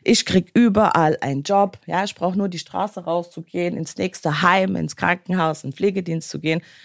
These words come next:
und ich habe einen neuen Job. Ich habe meine persönliche Meinung zu dieser Thematik. Wir haben hier etwas erreicht heute in unserer Gesellschaft aus diesem vermeintlichen Pflegefachkräftemangel, wo ich euch gesagt habe, dass wir uns eigentlich schon seit den sechziger Jahren darüber unterhalten.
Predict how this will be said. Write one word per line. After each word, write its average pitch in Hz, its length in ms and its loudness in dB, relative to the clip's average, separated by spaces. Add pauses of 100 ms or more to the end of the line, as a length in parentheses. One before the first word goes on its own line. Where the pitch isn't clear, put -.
(120)
und 180 160 -2
ich - 120 -2
habe 175 200 -2
einen 160 80 0
neuen 156 260 0
Job. - 260 -8 (680)
Ich - 100 -2
habe 247 120 0
meine 311 200 4
persönliche 262 560 4
Meinung 269 460 4
zu - 120 0
dieser 165 300 0
Thematik. 139 540 -6 (880)
Wir 202 140 6
haben 214 180 4
hier 294 340 2
etwas - 340 2
erreicht 185 460 2
heute 247 300 4
in 214 80 2
unserer 175 400 2
Gesellschaft 247 960 0 (240)
aus 233 260 4
diesem 226 280 0
vermeintlichen 196 680 0
Pflegefachkräftemangel, 226 1300 2
wo 180 80 0
ich 190 120 -4
euch 196 160 -4
gesagt 175 400 -2
habe, 240 100 -2 (420)
dass 190 200 0
wir 185 80 0
uns 180 120 -2
eigentlich 233 280 2
schon 208 140 0
seit 196 160 0
den 170 120 -4
sechziger 190 400 0
Jahren 160 340 2
darüber 190 360 0
unterhalten. 160 760 2